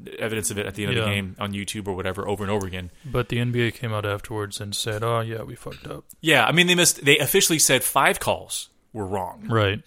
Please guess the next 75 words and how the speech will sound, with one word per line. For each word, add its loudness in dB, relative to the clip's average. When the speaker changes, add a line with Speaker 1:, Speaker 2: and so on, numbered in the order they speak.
Speaker 1:
And -4
there's 4
probably 4
eleven 6
that -2
could -2
have -4
been. -4
Speaker 2:
Yeah, 4
I 2
saw 4
that 4
video 0
you 0
posted -2
on -2
Facebook -2
of -4
the -2
guy 0
pointing -4
out -2
everything -4
that -6
was -8
a -4
foul 0
that -4
they -4
didn't -6
call. -8
Speaker 1:
Yeah, 0
and, 0
and 6
the 6
problem, 2
the 2
reason 2
I'm 2
not 6
gonna 0
get 4
into -2
it -8
too -4
much -2
now, 2
the 0
problem 0
with -2
that 4
is 2
you -4
could -2
do 0
that 2
the -6
whole 2
game 0
of -10
every -2
game -2
of -6
every -2
game -4
in -4
the -6
N -2
B 0
A -4
season -4
Speaker 2:
Right, 2
Speaker 1:
of 2
all 6
Speaker 2:
obviously. 2